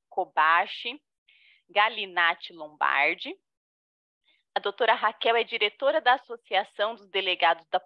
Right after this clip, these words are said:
de Polícia do Brasil, formada em Direito pela, pelo Mackenzie, mestre em Filosofia pela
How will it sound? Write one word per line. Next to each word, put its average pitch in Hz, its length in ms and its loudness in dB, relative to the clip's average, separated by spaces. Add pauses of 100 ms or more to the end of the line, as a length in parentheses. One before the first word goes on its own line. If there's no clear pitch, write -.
(140)
de 170 160 -10
Polícia 175 500 -12
do 156 100 -14
Brasil, 170 720 -4 (180)
formada 180 460 0
em 185 60 -14
Direito 170 580 -4
pela, 147 500 0 (120)
pelo 156 200 -10
Mackenzie, 196 800 -10 (440)
mestre 220 420 0
em 240 80 -12
Filosofia 196 840 -8
pela 170 400 4